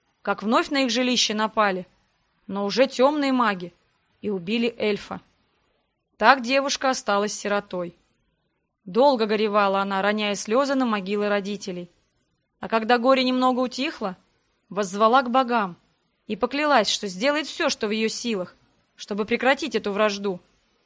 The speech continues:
в результате которой брат идет на брата, друг лишает жизни своего друга, а земля обогряется кровью невинных. И услышали ее боги, и отправили к ней своего посланника,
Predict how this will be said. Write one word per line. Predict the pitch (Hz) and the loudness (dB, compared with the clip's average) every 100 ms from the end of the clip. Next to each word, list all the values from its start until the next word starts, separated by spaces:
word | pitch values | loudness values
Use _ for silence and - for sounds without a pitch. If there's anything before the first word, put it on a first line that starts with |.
| _ | _
в | - | -8
результате | 190 208 196 220 220 | -4 -2 0 0 2
которой | 226 233 220 202 | 0 2 0 0
брат | 214 285 254 | 4 4 4
идет | 208 233 | -2 -2
на | 240 | 0
брата, | 233 240 208 - - _ _ _ _ - | 0 0 0 -4 -16 _ _ _ _ -10
друг | 208 247 269 | -2 0 2
лишает | 269 - 254 233 | 0 2 2 2
жизни | 240 240 247 | -2 -2 -4
своего | 247 254 254 | 2 2 2
друга, | 240 262 202 180 - _ _ _ _ | 0 -2 -2 -6 -14 _ _ _ _
а | - 190 | -10 -8
земля | 196 196 233 | -6 2 4
обогряется | 277 233 220 226 240 - | 4 2 2 0 0 -4
кровью | - 208 196 214 | -4 -4 -2 -4
невинных. | 214 196 196 180 180 - _ _ _ _ _ _ _ _ _ | -4 -4 -6 -8 -12 -18 _ _ _ _ _ _ _ _ _
И | 214 | -2
услышали | 220 226 233 285 - 311 | 0 0 2 2 4 2
ее | 277 254 254 | 2 2 2
боги, | 233 220 180 180 _ _ _ _ _ _ _ | 2 0 -2 -12 _ _ _ _ _ _ _
и | 196 | -4
отправили | 196 - 214 269 269 | -4 2 4 4 2
к | 262 | 0
ней | 262 262 | 0 0
своего | - 208 185 196 | -2 -2 -2 -2
посланника, | 208 - 202 196 185 - 180 | -4 -2 0 0 -4 -10 -14